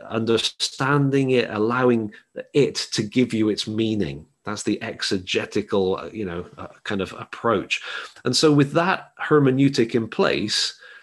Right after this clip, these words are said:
you can then build the big idea approach. They would probably tend to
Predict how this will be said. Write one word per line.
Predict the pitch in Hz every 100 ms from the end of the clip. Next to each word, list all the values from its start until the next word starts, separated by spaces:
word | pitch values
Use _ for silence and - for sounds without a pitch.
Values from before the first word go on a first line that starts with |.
| -
you | 123
can | 117 123
then | 127 131 120
build | 117 107 101
the | 107
big | 107 101
idea | 101 98 95 90
approach. | - - 165 104 - -
They | 143 165
would | 135 117 -
probably | 139 120 107 107 104 - - - -
tend | - 127 117
to | 120 113 101 76